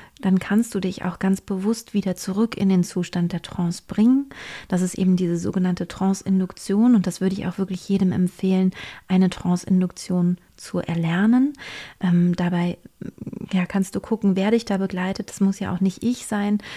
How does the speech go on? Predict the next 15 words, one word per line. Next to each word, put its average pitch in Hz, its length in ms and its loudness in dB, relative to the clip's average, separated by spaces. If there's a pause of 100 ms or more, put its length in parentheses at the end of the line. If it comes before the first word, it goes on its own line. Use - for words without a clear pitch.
(180)
sondern 190 240 4
es - 120 -4
gibt - 200 -6
ja 185 120 -2
auch - 140 -4
andere, 190 600 2 (340)
ähm, 190 380 4
Anbieterinnen, 190 840 2 (260)
die 202 60 -2
das 196 180 -2
eben 196 260 2
beibringen. 175 720 -2
Wie 220 120 0
komme 220 440 0
ich 220 220 -4